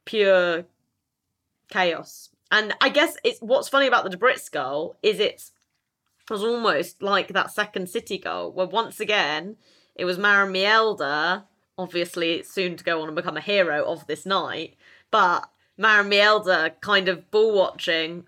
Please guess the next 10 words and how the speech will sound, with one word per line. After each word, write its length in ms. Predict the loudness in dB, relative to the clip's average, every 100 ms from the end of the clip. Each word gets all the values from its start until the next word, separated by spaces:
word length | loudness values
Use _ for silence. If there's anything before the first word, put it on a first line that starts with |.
| _
and 200 | -4 -2
having 440 | 2 2 2 0 2
that 300 | 4 4 0 _ _ _ _ _ _ _
player 380 | 0 4 4 2 2 2 2
on 180 | -2 0
the 80 | 2
left 460 | 2 2 -2 _ _ -4
be 240 | -4 -4
totally 380 | -4 -2 0 0
un-, 280 | 0 -2